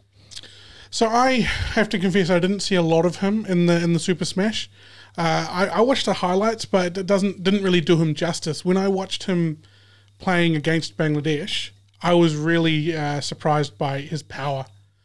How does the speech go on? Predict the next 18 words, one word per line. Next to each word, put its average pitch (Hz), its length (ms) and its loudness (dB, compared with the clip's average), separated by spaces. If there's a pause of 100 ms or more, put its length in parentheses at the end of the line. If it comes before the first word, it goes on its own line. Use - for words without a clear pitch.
(240)
It 175 80 2
reminded 180 560 4
me, 165 260 2
watching, 190 500 0 (120)
obviously 165 280 -2
not 160 140 0
his 147 140 -4
debut, 151 500 2 (300)
uh, 156 160 2
the 151 80 0
second 175 360 2
and 156 140 4
third 185 240 4
<laughs> 160 100 2
games 160 200 4
that 165 100 4
he 160 160 2
played, 156 400 2